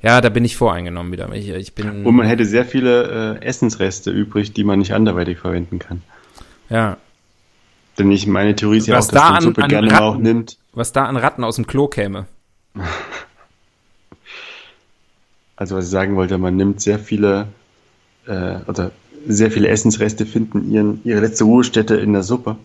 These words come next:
Speaker 1: Und werden dann weggeworfen.
Speaker 2: Zumindest in schlechten Restaurants. Und wenn das wegfallen würde, dann,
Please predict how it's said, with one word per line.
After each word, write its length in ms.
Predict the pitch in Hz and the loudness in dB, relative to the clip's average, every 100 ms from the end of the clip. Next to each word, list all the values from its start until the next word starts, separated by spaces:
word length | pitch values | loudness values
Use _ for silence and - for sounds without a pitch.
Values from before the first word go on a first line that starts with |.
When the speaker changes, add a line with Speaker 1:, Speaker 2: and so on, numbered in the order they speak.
| _ _ _ _ _ _ _ - _ _ _ _ _ _ _ _ _ _ _ _ _ _ - _ _ _ _ - - - - - | _ _ _ _ _ _ _ -20 _ _ _ _ _ _ _ _ _ _ _ _ _ _ -20 _ _ _ _ -20 -20 -20 -20 -16
Speaker 1:
Und 140 | 117 104 | -12 -6
werden 160 | 107 | -4
dann 220 | 104 104 95 | -4 -6 -8
weggeworfen. 300 | - 87 98 | -12 -4 2
Speaker 2:
Zumindest 280 | 113 135 120 | 4 4 4
in 100 | 113 | 2
schlechten 360 | 110 120 - 98 | 2 0 0 -2
Restaurants. 680 | 87 - 95 92 110 110 - | -2 -6 -4 -2 -4 -8 -10
Und 220 | 95 92 | -4 -4
wenn 120 | 92 95 | 0 0
das 180 | 117 | 0
wegfallen 500 | 123 123 - 95 90 | -2 -6 -2 -2 -2
würde, 300 | 90 92 120 123 _ _ _ _ _ - | -4 -6 -8 -10 _ _ _ _ _ -6
dann, 420 | 95 92 92 | -2 -2 -4